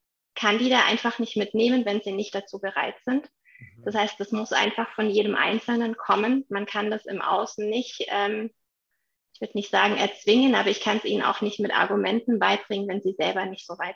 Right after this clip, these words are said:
Speaker 1: sind. Das muss man einfach akzeptieren, ja. Aber es ist definitiv so, dass immer mehr Menschen sich dafür öffnen. Also ich merk's auch in meinen Kursen, die Resonanz, die ich krieg, dass die auch sagen, wie gut es ihnen tut und, ähm, dass sich da das Bewusstsein verändert.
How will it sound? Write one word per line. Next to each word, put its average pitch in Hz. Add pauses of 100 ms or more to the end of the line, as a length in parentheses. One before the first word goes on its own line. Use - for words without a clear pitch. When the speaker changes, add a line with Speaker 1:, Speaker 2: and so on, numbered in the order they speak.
Speaker 1:
sind. -
Das -
muss -
man 185
einfach -
akzeptieren, 180
ja. 170 (1160)
Aber 214
es 226
ist -
definitiv 226
so, 190
dass 196
immer 220
mehr 196
Menschen 202
sich 208
dafür -
öffnen. 165
Also 190
ich 208
merk's 202
auch 202
in 208
meinen 165
Kursen, 254
die 208
Resonanz, 214
die 226
ich -
krieg, 226
dass 208
die 220
auch 190
sagen, 208
wie 214
gut 233
es -
ihnen 208
tut 202
und, 180
ähm, 202 (540)
dass 208
sich 214
da 208
das 220
Bewusstsein 214
verändert. 202